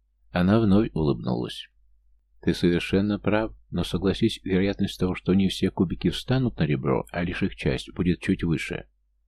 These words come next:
Твари хаоса, боги и великие силы равновесия — все мы дети первой стихии, что пытаются не быть поглощёнными ею же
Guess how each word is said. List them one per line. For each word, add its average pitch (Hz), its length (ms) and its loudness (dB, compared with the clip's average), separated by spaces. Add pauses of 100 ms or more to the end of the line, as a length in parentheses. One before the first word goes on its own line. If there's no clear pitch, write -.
(200)
Твари 92 280 4
хаоса, 90 600 0
боги 82 360 2
и 76 80 4
великие 78 400 2
силы 87 360 -2
равновесия — 76 640 0
все 87 220 -2
мы 87 100 2
дети 85 300 -2
первой 82 260 0
стихии, - 600 -4
что - 200 -6
пытаются 92 480 -4
не 92 120 4
быть 98 200 -2
поглощёнными 98 760 2
ею 58 420 -2
же 90 280 -2